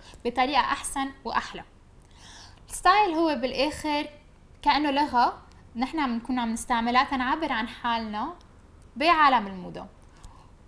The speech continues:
وهدول والتيب اللي رح نكون عم ننقيهم هن الكلمات تبع هيدي اللغة ليوصل المسج عن أنا مين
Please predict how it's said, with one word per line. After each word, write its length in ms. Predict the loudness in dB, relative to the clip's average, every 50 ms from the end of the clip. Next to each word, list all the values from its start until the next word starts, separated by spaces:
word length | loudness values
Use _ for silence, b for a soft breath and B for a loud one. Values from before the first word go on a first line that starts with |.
| -20 -14 -10
وهدول 1200 | -6 -4 -4 -2 0 2 4 6 6 8 8 6 4 2 -2 -10 -4 -2 0 2 2 2 0 -2 -4 -8
والتيب 420 | -8 -6 -6 -6 -4 0 0 0 2
اللي 240 | 0 0 -2 -2 -4
رح 160 | -4 -2 -4
نكون 260 | -4 -4 -2 -2 -2
عم 180 | -2 -2 -4 -6
ننقيهم 680 | -6 -6 -8 -8 -8 -8 -8 -6 -4 -4 -4 -2 -2
هن 100 | -4 -4
الكلمات 600 | -2 -2 -2 0 0 0 0 0 0 -2 -4 -4
تبع 300 | -2 0 4 6 6 4
هيدي 220 | 4 2 -4 -8 -10
اللغة 340 | -10 -12 -14 -16 -16 -18 -18 -20 -20 -20 -20 -20 -20 -20 -16 -6 -2
ليوصل 400 | 0 2 2 2 0 2 2 2
المسج 640 | 2 2 0 -2 -4 -4 -4 -4 -4 -4 -4 -4
عن 200 | -6 -6 -6 -4
أنا 280 | -2 -2 0 0 0 0
مين 320 | -2 -4 -6 -6 -8 -8